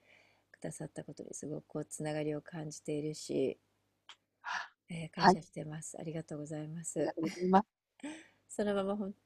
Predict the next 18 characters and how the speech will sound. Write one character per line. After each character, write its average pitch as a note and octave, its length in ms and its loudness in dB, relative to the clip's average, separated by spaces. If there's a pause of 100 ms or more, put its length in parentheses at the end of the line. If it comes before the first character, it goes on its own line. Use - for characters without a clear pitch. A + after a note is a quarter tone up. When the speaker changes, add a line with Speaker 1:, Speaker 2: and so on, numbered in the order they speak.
(380)
Speaker 1:
当 A3+ 100 0
に G#3+ 120 4
そ G#3 140 -2
の G3 160 2
ま G3 160 2
ま、 F3+ 340 2 (300)
今 E3 220 -4
の D3+ 120 -4
ご D#3 160 -2
様 D#3+ 220 0
子 - 220 -8
を D#3 100 -2
ね、 F#3 140 -2
お F3 80 -2
気 - 140 -8
持 D#3+ 120 -6
ち - 160 -10
を D#3 240 -2